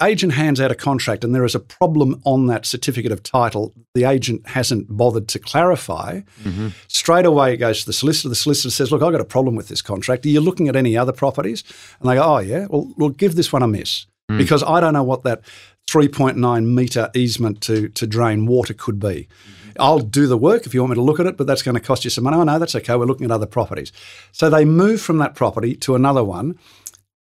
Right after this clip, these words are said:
Speaker 1: purely because the agent hasn't been bothered to have an
Speaker 2: Explain.
Speaker 1: explanation for them when they hand
Speaker 2: Mm-hmm.
Speaker 1: a contract out. So contracts are really important. They really, really are.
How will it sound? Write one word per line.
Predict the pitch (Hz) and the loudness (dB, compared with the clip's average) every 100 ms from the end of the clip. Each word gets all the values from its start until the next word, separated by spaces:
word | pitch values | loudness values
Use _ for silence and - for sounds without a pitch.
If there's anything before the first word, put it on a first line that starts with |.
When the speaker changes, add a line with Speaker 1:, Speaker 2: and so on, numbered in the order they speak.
| _ _ - | _ _ -4
Speaker 1:
purely | 202 196 175 | 2 4 6
because | 143 - 139 | 4 0 0
the | 135 | 2
agent | 131 127 131 | 2 0 0
hasn't | 123 120 120 | -2 -2 0
been | 113 | 0
bothered | 107 135 147 143 - - _ _ _ - | 2 2 2 -2 -6 -20 _ _ _ -2
to | 123 | 2
have | 127 | 2
an | 127 | 4
Speaker 2:
Explain. | |
Speaker 1:
explanation | 101 92 123 123 120 - 113 | 2 0 0 0 0 -2 -4
for | - 117 | -2 0
them | 113 104 | 0 -2
when | 123 120 | 0 0
they | 107 | 0
hand | 120 117 | 0 0
Speaker 2:
Mm-hmm. | 110 | -2
Speaker 1:
a | 95 | -2
contract | 104 95 90 104 | -6 -6 -10 -12
out. | 101 - _ _ _ _ _ _ _ _ | -14 -16 _ _ _ _ _ _ _ _
So | 156 147 143 143 - - | 4 6 6 4 -4 -2
contracts | 180 180 170 - | 4 4 4 2
are | |
really | 139 147 131 | 2 4 4
important. | 117 107 107 - 90 | 2 -2 -4 -4 -2
They | 110 | 0
really, | 110 117 135 120 | 2 4 2 2
really | 113 107 101 | 2 0 -2
are. | 87 | -6